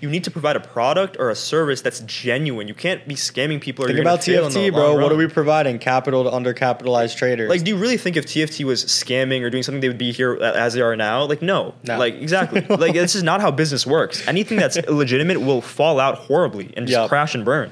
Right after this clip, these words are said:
Speaker 2: Yep.
Speaker 1: Right? So
Speaker 2: Yeah, exactly. If something that's trying to be legitimate is actually fraudulent, it will be, you know, in ruins. You know what I'm
Speaker 1: Exactly.
Speaker 2: saying? And the energy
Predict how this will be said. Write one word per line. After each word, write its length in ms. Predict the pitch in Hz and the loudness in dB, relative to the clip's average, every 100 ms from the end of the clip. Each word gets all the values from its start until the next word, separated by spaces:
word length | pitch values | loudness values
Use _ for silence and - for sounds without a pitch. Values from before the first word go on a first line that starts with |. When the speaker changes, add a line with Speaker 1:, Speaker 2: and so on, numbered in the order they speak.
| - | -8
Speaker 2:
Yep. 200 | 123 113 | -2 0
Speaker 1:
Right? 240 | 123 156 151 | 2 0 -2
So 240 | 127 113 | -4 -2
Speaker 2:
Yeah, 280 | 110 104 98 - - | -2 -2 -4 -10 -10
exactly. 460 | 123 117 131 123 113 | -6 0 2 2 0
If 100 | 107 | 0
something 420 | 147 147 170 165 | 0 2 0 0
that's 220 | 151 143 | -2 -2
trying 220 | - 139 139 | 0 0 0
to 60 | |
be 100 | 143 | 0
legitimate 540 | 139 135 123 131 143 135 | 0 0 -2 -2 0 -2
is 120 | 117 | 0
actually 360 | 120 117 - 120 | -2 -2 -4 -6
fraudulent, 640 | - 117 117 127 143 131 | -4 -2 -2 -2 -2 -2
it 180 | 123 113 | -2 -4
will 100 | 110 | -4
be, 400 | 110 113 110 107 | -6 -6 -6 -8
you 120 | 117 110 | -8 -6
know, 160 | 104 | -4
in 180 | 107 110 | -4 -4
ruins. 480 | 110 110 101 - - 113 | -4 -4 -6 -10 -10 -6
You 60 | 120 | -2
know 60 | |
what 80 | 107 | 0
I'm 60 | 117 | 0
Speaker 1:
Exactly. 160 | 117 123 | -2 -2
Speaker 2:
saying? 160 | 123 | -2
And 80 | 117 | -2
the 80 | 117 | -2
energy 480 | 127 131 123 123 | 0 0 0 -2